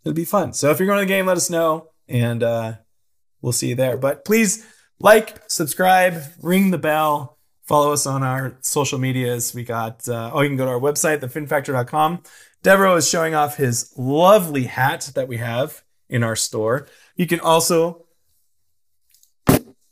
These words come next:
take your toaster and get a sticker. Here's our stickers, and you can slap that bad boy. If I can even,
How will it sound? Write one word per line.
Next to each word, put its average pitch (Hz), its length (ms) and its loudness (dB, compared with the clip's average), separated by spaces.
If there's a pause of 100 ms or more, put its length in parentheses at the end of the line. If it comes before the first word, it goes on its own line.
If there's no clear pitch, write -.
take 175 240 -2
your 156 100 -2
toaster 160 680 0
and 131 440 -2 (1160)
get 165 140 6
a 156 60 2
sticker. 135 600 0 (640)
Here's 131 180 -2
our 117 80 0
stickers, 127 800 -8
and 107 180 -6
you 113 60 -6
can 110 120 -12
slap 135 400 -4
that 110 160 -10
bad 101 220 -8
boy. 107 480 -12
If - 60 -20
I 104 60 -18
can 95 160 -18
even, 98 360 -14